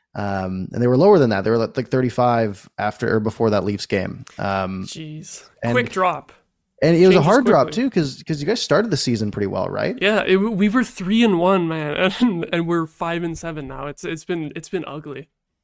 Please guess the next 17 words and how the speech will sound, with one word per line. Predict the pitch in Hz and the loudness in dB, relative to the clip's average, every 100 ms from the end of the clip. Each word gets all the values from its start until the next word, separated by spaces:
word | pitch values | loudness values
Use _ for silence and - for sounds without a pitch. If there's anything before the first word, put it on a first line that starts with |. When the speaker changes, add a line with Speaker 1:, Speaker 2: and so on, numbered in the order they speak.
| _ _ | _ _
Speaker 1:
Yeah, | 113 107 95 98 - | -2 0 0 -4 -10
yeah, | 120 110 | -2 2
it's | 110 - | 0 0
tough. | - 107 98 120 | 0 0 0 -4
And | 113 104 95 - _ - | -4 -4 -8 -18 _ 2
you | 139 | 4
guys | 151 | 6
beat | 127 135 | 4 2
the | 117 | 0
Flyers | - 131 135 123 110 98 - | 2 4 4 4 2 -4 -10
right | 117 127 143 | 0 2 2
before | 131 - 131 | 0 0 0
we | 117 120 120 | 2 2 2
lost | 110 113 107 - | 2 0 -2 -6
to | 107 | -10
the | |
Flyers, | 95 101 92 - - - | -6 -4 -2 -4 -8 -14